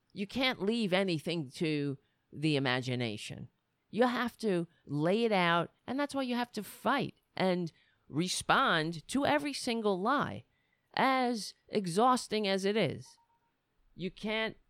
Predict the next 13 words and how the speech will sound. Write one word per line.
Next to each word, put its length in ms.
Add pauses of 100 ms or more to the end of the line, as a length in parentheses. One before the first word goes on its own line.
(120)
just 760 (380)
say, 360
"Oh, 180
well, 220
they'll 420
know 420
better." 720 (960)
That's 280
just 280
not 180
how 240
it 80
works. 560